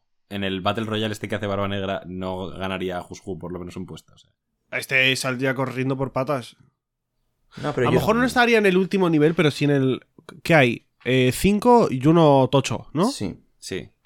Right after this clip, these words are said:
Speaker 2: Estaría en el quinto, yo creo.
Speaker 1: Seguimos con la pelea.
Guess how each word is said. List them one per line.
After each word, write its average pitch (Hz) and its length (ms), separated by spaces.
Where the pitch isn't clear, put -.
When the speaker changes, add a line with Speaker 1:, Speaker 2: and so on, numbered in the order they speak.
Speaker 2:
Estaría 131 340
en 131 60
el 117 100
quinto, 113 260
yo 104 120
creo. 101 280
Speaker 1:
Seguimos 117 380
con 110 100
la 101 100
pelea. 113 500